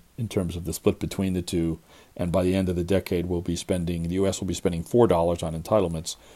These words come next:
for one dollar spent on everything else, and, and that's got some negative productivity issues, and will also drive up debt to G D P ratios. Um,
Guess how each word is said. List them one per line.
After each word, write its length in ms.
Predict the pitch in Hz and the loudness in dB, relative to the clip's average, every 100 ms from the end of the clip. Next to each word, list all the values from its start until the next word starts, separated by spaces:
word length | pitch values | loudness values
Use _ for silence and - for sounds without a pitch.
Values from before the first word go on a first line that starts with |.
| - _ _ | -20 _ _
for 180 | - 92 | -2 0
one 340 | 78 101 95 87 | 4 4 4 2
dollar 340 | 87 87 82 | 4 4 2
spent 340 | - 101 90 | 0 0 2
on 140 | 87 87 | 0 0
everything 420 | 90 85 82 82 | -2 -2 -4 -2
else, 340 | 90 - - - | -4 -4 -8 -8
and, 180 | 80 - | -8 -6
and 180 | 85 85 | -4 -4
that's 200 | 85 - | -4 -2
got 220 | 87 82 | 0 0
some 160 | - 80 | -2 0
negative 420 | 90 87 87 - | 0 0 -2 -4
productivity 600 | 82 76 - 104 85 82 | -4 -4 0 0 2 -2
issues, 360 | - 80 78 - - - | -2 -4 -6 -10 -20 -10
and 140 | - 92 | -2 2
will 120 | 85 | 4
also 280 | 95 - 87 | 4 4 -2
drive 440 | 95 87 87 85 | 0 0 2 2
up 200 | 87 - | 0 0
debt 180 | 87 82 | -2 -2
to 80 | 85 | -2
G 200 | 87 82 | -2 -4
D 100 | 80 | -4
P 180 | 80 92 | -2 0
ratios. 520 | 78 80 - - - - - - - - - | -2 -4 -8 -10 -12 -18 -20 -20 -20 -20 0
Um, 500 | - 90 87 90 | 2 4 2 -4